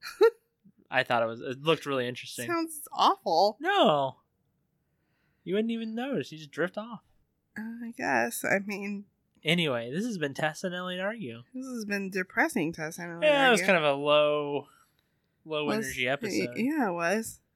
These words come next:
Speaker 1: It could be 'cause it's so late.
Speaker 2: Ten o'clock. It's just now ten o'clock.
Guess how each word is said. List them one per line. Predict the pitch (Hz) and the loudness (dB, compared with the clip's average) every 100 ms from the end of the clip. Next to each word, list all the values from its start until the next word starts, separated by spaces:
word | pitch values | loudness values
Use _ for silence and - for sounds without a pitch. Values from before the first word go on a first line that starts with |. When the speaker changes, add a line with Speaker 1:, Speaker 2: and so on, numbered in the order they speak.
| _ _ _ _ - | _ _ _ _ -10
Speaker 1:
It | 208 208 | -8 -8
could | - 240 | -14 -8
be | 202 | -8
'cause | - 190 | -8 -14
it's | 196 | -12
so | - 180 | -8 -8
late. | 180 214 220 - _ _ _ _ _ _ _ _ _ _ _ _ _ - | -6 -8 -8 -12 _ _ _ _ _ _ _ _ _ _ _ _ _ -18
Speaker 2:
Ten | - 180 | -4 -4
o'clock. | 156 - 151 113 _ _ _ _ _ _ _ _ _ _ _ _ _ _ _ - | -4 -6 -10 -10 _ _ _ _ _ _ _ _ _ _ _ _ _ _ _ -12
It's | 135 | -4
just | - 156 - | -2 -2 0
now | 135 143 131 | 2 4 2
ten | - 104 | -4 -16
o'clock. | - - - | -14 -16 -16